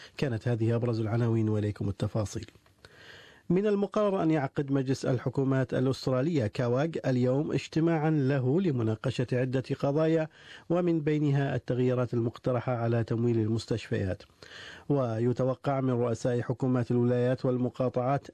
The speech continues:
أن يعارضوا خطة الحكومة الفيدرالية الجديدة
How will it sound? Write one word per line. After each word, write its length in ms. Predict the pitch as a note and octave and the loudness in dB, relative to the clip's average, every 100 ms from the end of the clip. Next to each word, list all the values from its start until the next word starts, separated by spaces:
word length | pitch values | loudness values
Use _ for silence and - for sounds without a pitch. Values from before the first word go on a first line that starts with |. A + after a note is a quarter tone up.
| - | -2
أن 140 | D#3 | 0
يعارضوا 540 | C3 A2+ B2 B2 B2+ D3+ | 2 2 0 0 0 0
خطة 380 | C3+ - B2 B2 | -2 -4 -2 -2
الحكومة 500 | A2+ A#2+ C3+ B2+ A#2+ | -2 -2 0 0 0
الفيدرالية 720 | A#2+ - C3 B2+ B2 C3 C3 | -2 0 0 2 2 2 0
الجديدة 560 | A#2+ C3 C3+ D3 D3 | 0 0 0 0 -2